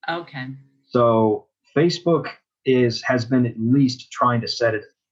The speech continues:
Speaker 2: up so that they are taking themselves out of it, at least partially. You know,
Speaker 1: Okay.
Speaker 2: they're involved, but they're not running it. I think that's the, the impression they're trying to get.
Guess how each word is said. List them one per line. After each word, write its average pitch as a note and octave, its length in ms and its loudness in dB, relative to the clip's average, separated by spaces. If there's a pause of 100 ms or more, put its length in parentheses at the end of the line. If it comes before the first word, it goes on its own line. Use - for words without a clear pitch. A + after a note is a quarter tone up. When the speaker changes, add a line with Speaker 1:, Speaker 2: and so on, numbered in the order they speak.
(220)
Speaker 2:
up A2+ 300 0
so - 160 -2
that G#2+ 200 -2
they A2+ 80 2
are G2 100 2
taking B2 440 0
themselves G2+ 460 -2
out G#2 200 2
of A2 120 0
it, A#2 100 0 (100)
at F#2 160 -10
least G2+ 240 -16 (100)
partially. E3 600 0 (760)
You A2+ 60 2
know, F#2+ 120 0
Speaker 1:
Okay. C3 140 -6 (260)
Speaker 2:
they're C#3 200 4
involved, G#2 680 2 (100)
but G2 160 -16
they're A#2 140 2
not F#2+ 340 0
running G2+ 280 0
it. - 360 -10
I G2+ 40 -4
think A2 240 -6
that's G#2+ 220 -4
the, F#2+ 240 -4 (140)
the G#2 80 -4
impression A2 360 -2
they're F#2 100 -2
trying G2+ 280 -4
to F2 80 -4
get. - 360 -2